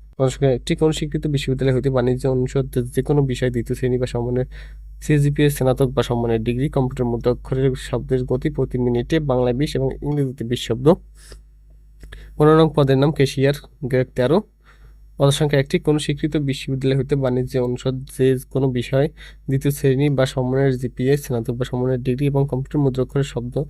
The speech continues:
গতি প্রতি মিনিটে বাংলায় বিশ বা ইংরেজিতে বিশ শব্দ। ষোলো নং পদের নাম অফিস সহকারী কাম কম্পিউটার অপারেটর, গ্রেড ষোলো, পদের সংখ্যা একটি, কোন স্বীকৃত বিশ্ববিদ্যালয় হইতে অন্যত দ্বিতীয় শ্রেণী বা সম্মানের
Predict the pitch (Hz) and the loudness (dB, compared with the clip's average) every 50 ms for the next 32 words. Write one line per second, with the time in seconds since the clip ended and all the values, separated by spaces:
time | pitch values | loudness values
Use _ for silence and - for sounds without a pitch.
0 | - - - - - - - 135 139 143 151 143 143 135 127 - 135 131 127 127 | -10 -18 -20 -20 -18 -6 -2 0 0 0 0 0 0 -2 0 2 0 2 4 2
1 | 127 123 - - 143 156 143 123 123 123 123 123 120 117 123 139 151 - - - | 2 0 0 0 0 0 2 2 2 2 2 0 0 0 -2 -2 -4 -4 -8 -14
2 | - - _ _ _ - 120 120 120 - - 131 131 127 131 123 123 127 127 117 | -16 -20 _ _ _ -6 0 0 0 0 0 0 0 0 0 -2 -2 -4 -4 -2
3 | 120 123 - - - 120 123 135 160 214 - - - - - - - - - - | -2 -4 -4 -4 -6 -6 -2 0 0 0 -2 -4 -20 -20 -20 -20 -20 -20 -20 -20
4 | - - - - - - - 160 160 165 165 160 151 143 147 139 135 143 147 147 | -20 -20 -20 -16 -8 2 4 6 6 6 4 4 2 2 4 4 4 2 2 0
5 | - 147 135 143 139 139 - 131 123 127 135 131 139 135 131 135 135 - 123 123 | -2 -4 -2 -2 -2 0 0 -2 0 0 0 0 0 0 0 0 0 -2 -2 -4
6 | 123 - - 120 117 110 120 120 120 120 127 135 127 127 127 120 - - - 127 | -4 -2 0 0 0 0 0 -2 -2 0 -2 -4 -2 -2 -2 -4 -4 -4 -2 0
7 | 139 160 180 175 - - - - - - - - - - - 135 135 135 - 147 | 2 2 0 0 -4 -16 -20 -20 -20 -20 -20 -20 -20 -6 -2 -2 0 0 0 -2
8 | 143 135 131 123 - 160 143 - 147 147 143 - 127 - 143 143 143 135 131 127 | 0 0 -2 -2 -4 -6 -2 -2 -2 -2 -2 -4 -6 -6 -4 -4 -2 -2 -4 -4
9 | - - 127 127 131 131 135 127 123 147 139 131 127 127 131 127 123 - - 139 | -4 -4 -2 0 0 0 0 0 0 0 0 0 0 0 -2 -2 -4 -4 -2 -2
10 | 127 120 - 131 135 131 - 143 143 - - 139 135 143 143 139 131 127 131 127 | -2 -2 -2 -4 -4 -2 -2 -4 -4 -2 0 0 2 2 2 0 2 2 2 0
11 | 123 - - - - - - - - - - - - - 135 135 131 131 135 139 | 0 -2 -6 -18 -20 -18 -18 -18 -20 -20 -20 -14 -4 0 0 2 4 4 4 4